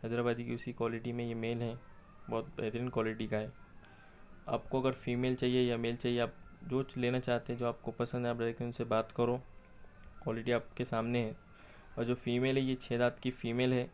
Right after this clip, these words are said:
और इसी बकरे से लोडेड बता रहे हैं बीस से पच्चीस दिन की, मगर ये आपको खाली बोल कर देंगे। और इसकी जो डि-, detail ये है कि ये छः दांत की female है।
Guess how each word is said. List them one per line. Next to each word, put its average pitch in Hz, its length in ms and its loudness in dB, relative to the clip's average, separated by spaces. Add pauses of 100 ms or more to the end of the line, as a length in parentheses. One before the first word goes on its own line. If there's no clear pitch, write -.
(400)
और 117 140 2
इसी 123 200 -2
बकरे 127 320 4
से 127 160 0
लोडेड 120 440 0
बता 113 240 2
रहे 123 120 2
हैं 117 120 -2
बीस 117 140 -6
से 123 120 -4
पच्चीस 120 320 -2
दिन 120 220 -2
की, 120 160 -6
मगर 120 260 0
ये 123 100 -2
आपको 120 240 -4
खाली 113 280 0
बोल 113 160 0
कर 113 160 -2
देंगे। 110 240 -2
और 117 100 -2
इसकी 120 240 -6
जो 123 120 2
डि-, 117 180 -4 (220)
detail 123 420 0
ये 127 200 4
है 123 80 2
कि 123 140 -4
ये 120 60 2
छः 120 200 -2
दांत 117 200 2
की 123 120 -4
female 120 380 0
है। 113 140 -8